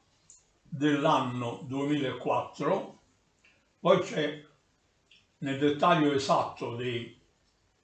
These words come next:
centesimi il mese cinque e nel dettaglio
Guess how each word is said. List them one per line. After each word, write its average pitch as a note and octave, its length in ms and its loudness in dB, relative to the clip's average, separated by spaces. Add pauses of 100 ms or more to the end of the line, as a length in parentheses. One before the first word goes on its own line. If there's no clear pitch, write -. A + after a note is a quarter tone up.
(520)
centesimi C3+ 1040 -4 (500)
il C#3+ 140 0
mese D3 340 2
cinque C3+ 840 -2 (680)
e D#3 140 2
nel E3+ 220 4
dettaglio C3 1000 2